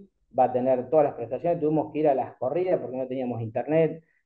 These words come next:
el, los sistemas de pami había que hacerlos de forma urgente, o sea, es una movida muy fuerte que se necesita hacer para, eh, digamos, para, eh,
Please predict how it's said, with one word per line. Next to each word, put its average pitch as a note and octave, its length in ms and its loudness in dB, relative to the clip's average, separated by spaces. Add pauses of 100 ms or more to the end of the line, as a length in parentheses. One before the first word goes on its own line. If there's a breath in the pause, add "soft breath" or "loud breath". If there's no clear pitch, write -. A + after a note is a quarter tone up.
el, A2+ 260 -12
los A#2 140 -8
sistemas B2 420 -2
de A#2 120 -2
pami C#3 320 2
había B2 280 -2
que A#2+ 80 -8
hacerlos A#2+ 580 -2
de A2+ 280 -10
forma B2+ 420 0
urgente, D3+ 760 -2 (400 soft breath)
o - 120 -8
sea, D#3 340 0
es F3+ 200 -6
una F3 340 -2
movida D3 520 6
muy D#3 480 -2
fuerte F3 420 -2
que A#2 120 -8
se A#2+ 120 -8
necesita A#2+ 540 -6
hacer D#3+ 420 0 (160)
para, B2 500 -2
eh, A2+ 640 -6
digamos, A#2 960 -8
para, A2+ 500 -6 (460 soft breath)
eh, B2 200 -14